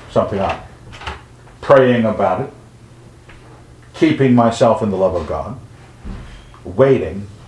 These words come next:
patiently for the mercies of God." That goes all the way back to the, uh, passage that, um, when it tells us,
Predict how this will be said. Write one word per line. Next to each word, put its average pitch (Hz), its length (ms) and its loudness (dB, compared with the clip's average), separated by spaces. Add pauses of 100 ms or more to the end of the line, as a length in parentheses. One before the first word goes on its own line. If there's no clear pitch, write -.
(120)
patiently 90 600 -4
for 95 140 -8
the 85 80 -8
mercies 82 400 -10
of 85 80 -16
God." 87 280 -10 (440)
That - 160 0
goes 135 160 4
all 120 160 4
the 117 60 4
way 113 100 4
back 110 360 2
to 107 200 2 (460)
the, 107 340 2 (1300)
uh, 104 340 2
passage 107 880 2
that, 98 380 0 (680)
um, 98 420 2 (1500)
when 107 120 0
it 101 100 -4
tells 110 380 2
us, 104 320 2